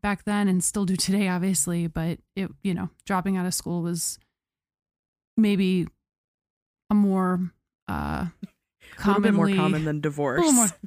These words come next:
Speaker 1: more common than divorce for sure. So he's got kind of two knocks so far. But, uh, he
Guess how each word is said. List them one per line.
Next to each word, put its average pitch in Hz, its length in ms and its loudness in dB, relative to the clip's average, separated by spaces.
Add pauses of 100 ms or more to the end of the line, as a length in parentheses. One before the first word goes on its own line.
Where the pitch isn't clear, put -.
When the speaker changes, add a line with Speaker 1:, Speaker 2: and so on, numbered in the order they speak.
(540)
Speaker 1:
more 254 180 4
common 302 320 2
than 247 120 4
divorce 202 460 0
for 190 120 -2
sure. 202 440 -2
So 160 260 -4
he's 196 320 -2 (480)
got 175 200 -2
kind 208 180 0
of 185 140 -2
two - 180 0
knocks 185 380 0
so 170 180 -6
far. 170 340 -8
But, 160 220 -12 (600)
uh, 220 380 0
he 240 500 -2